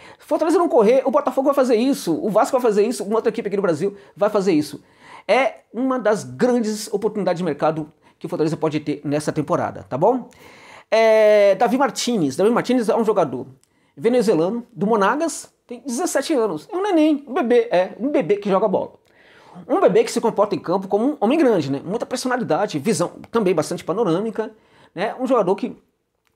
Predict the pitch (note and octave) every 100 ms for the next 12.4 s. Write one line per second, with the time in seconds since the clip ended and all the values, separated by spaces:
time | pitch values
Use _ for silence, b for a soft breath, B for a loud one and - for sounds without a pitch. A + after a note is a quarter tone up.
0 | _ _ G3+ B3 A#3 E3+ F#3 A#3 G3 F3
1 | F#3+ - C#4 G3 G#3 E3+ D#3 D#3+ - B3+
2 | A#3+ D#3+ A2+ D3 D#3+ D3+ D3+ D3 - D3
3 | G3 G3 B - D3 D4 D4 F#3+ - F#3+
4 | G3 D3 B3 C#4+ A#3 D3+ C3 - G3+ E3
5 | D#3+ - G#4+ G3 G#3 G#3+ A3+ - F3+ F#3+
6 | F#3 F3 G#3+ E3+ C#3+ D3+ B B B B3
7 | D#4 D4+ A#3 F#3 D3 E3 F3 - - -
8 | A3 C4 G#3+ F3+ C#3+ C#3+ D3+ C#3+ E3+ B
9 | B B - C#4 F3 D#3+ - C4+ E4 C#4+
10 | D4 E3+ F3 - D4+ - - D#4+ C#4 F#3+
11 | B3 C4+ A#3+ - G3+ F#3+ A#2+ D3 B3+ -
12 | - B2+ A#2+ -